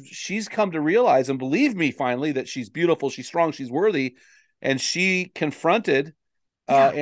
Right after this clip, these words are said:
Speaker 1: and, uh, and just shared with him how she's not, she, and, and the, and when the,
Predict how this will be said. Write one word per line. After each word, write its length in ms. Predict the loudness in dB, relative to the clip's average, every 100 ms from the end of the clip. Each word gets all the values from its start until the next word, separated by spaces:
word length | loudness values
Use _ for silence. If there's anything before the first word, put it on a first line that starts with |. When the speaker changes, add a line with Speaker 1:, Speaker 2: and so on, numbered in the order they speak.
| -2
Speaker 1:
and, 160 | -2 0
uh, 280 | 4 4 2 _ _
and 280 | -8 -8 -8
just 240 | -4 -4 -2
shared 320 | 2 2 4
with 80 | 4
him 100 | 2
how 220 | -4 -8
she's 280 | -6 -6 2
not, 320 | 2 2 -4
she, 240 | -8 -6
and, 220 | -4 -4 -2
and 160 | -4 -2
the, 160 | -4 -6 _ _ _ _ _ _
and 140 | -2
when 140 | 0 2
the, 180 | 0